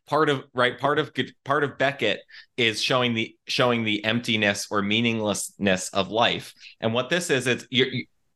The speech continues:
things are not gonna go as planned, right? You can't menu life, but let me show you the rich banquet of experience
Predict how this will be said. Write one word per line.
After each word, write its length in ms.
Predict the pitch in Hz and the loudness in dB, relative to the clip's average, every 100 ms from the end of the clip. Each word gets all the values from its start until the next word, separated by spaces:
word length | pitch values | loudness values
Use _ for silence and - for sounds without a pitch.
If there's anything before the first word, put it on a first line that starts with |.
| 107 | -4
things 280 | 160 180 185 | -2 0 0
are 80 | 160 | 0
not 140 | 156 | 0
gonna 120 | 156 | 0
go 160 | 139 127 | 0 2
as 100 | 120 | 0
planned, 560 | - 120 104 110 131 113 | -2 0 2 2 0 2
right? 140 | 110 | 0
You 100 | 113 | 0
can't 300 | - 139 - | -2 -4 -2
menu 720 | 107 110 117 113 113 104 107 _ - - - | 0 2 2 2 2 0 -2 _ -20 -20 -6
life, 600 | 113 123 92 92 - - _ _ - | 2 2 2 -2 -8 -20 _ _ -2
but 180 | 120 127 | -2 0
let 160 | 135 | -2
me 100 | 156 | -2
show 180 | 147 143 | -2 0
you 200 | 139 131 | 0 0
the 140 | 120 | 0
rich 400 | 104 117 135 - | 0 0 -2 -4
banquet 440 | 113 110 120 117 - | 0 0 0 -2 0
of 160 | 101 | 0
experience 1040 | 104 - - 117 113 107 90 92 - - | 0 -2 -6 -2 0 2 0 -2 -4 -4